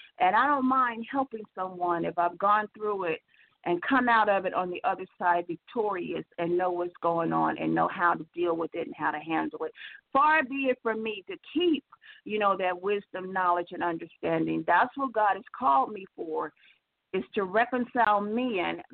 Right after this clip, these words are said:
back unto God. Glory to God. So when I realized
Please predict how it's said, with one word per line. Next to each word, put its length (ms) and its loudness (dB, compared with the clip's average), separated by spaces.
back 300 2
unto 420 -4
God. 340 -2
Glory 260 0
to 80 -6
God. 320 2
So 80 0
when 180 0
I 80 2
realized 560 2